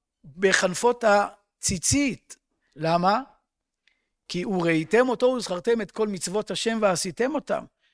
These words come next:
הם יראו, כפי שהרב כותב באיגרות, הם יראו כמה טוב יש לעם ישראל מהקפדתם ושמירתם על המצוות,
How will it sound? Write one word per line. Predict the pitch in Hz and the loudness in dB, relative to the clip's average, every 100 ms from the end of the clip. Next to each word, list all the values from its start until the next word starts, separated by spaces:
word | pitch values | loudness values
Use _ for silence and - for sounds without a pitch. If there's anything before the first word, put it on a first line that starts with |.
| _ _ | _ _
הם | 180 220 | 0 2
יראו, | 208 208 190 294 285 190 | 2 2 0 0 0 -4
כפי | - 202 | -8 -6
שהרב | 180 170 175 202 | -2 0 2 2
כותב | 190 214 208 185 170 170 | 2 2 4 2 0 -4
באיגרות, | 196 170 160 151 254 269 - _ - _ | -4 -4 -2 6 6 6 -2 _ -20 _
הם | 185 185 | 0 4
יראו | 175 269 277 - | 6 4 2 0
כמה | 220 214 214 175 - _ | 2 4 2 0 -10 _
טוב | 262 311 254 165 - _ _ _ _ _ _ _ _ _ _ _ _ _ _ _ _ _ _ _ _ _ _ _ | 6 8 6 4 -12 _ _ _ _ _ _ _ _ _ _ _ _ _ _ _ _ _ _ _ _ _ _ _
יש | 156 214 226 | 6 6 6
לעם | 214 220 240 | 4 4 2
ישראל | 208 196 214 | 0 0 0
מהקפדתם | 220 180 180 180 - 156 - 160 143 147 220 240 208 | 0 -6 -8 -10 -10 -12 -6 -4 -4 0 2 2 0
ושמירתם | 170 175 160 151 214 | -4 -2 -2 2 2
על | 220 | 4
המצוות, | 185 160 151 185 294 311 | 0 -2 -4 6 6 4